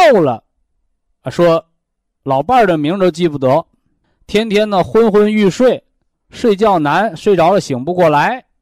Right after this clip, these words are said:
你问他早上吃什么饭，他说：“我要上厕所。”是吧？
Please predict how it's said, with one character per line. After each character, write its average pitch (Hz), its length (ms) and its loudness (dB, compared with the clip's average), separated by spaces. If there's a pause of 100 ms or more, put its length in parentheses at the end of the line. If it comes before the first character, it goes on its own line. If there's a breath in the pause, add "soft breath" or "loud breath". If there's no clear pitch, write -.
(440)
你 135 120 -6
问 226 160 0
他 208 120 0
早 156 180 -2
上 156 120 -2
吃 220 160 -2
什 196 100 0
么 220 100 -10
饭， 202 260 0 (100)
他 170 100 -10
说 190 140 -4
：“我 156 100 2
要 170 120 4
上 175 160 -2
厕 175 180 0
所。” 127 380 -4 (680)
是 - 120 -4
吧？ 147 400 0